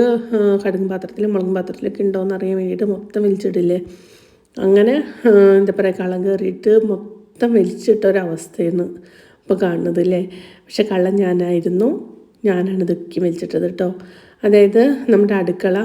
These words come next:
നനച്ചുകുള്ളിയാണ്. ബറാത്തിൻ്റെ ത-, രണ്ട് ദിവസം മുമ്പ് തുടങ്ങി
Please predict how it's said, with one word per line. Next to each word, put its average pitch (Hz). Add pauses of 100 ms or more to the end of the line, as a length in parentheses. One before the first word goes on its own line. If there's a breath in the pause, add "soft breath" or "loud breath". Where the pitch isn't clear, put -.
(200)
നനച്ചുകുള്ളിയാണ്. 196
ബറാത്തിൻ്റെ 185
ത-, 208
രണ്ട് 180
ദിവസം 185 (300)
മുമ്പ് 190
തുടങ്ങി 180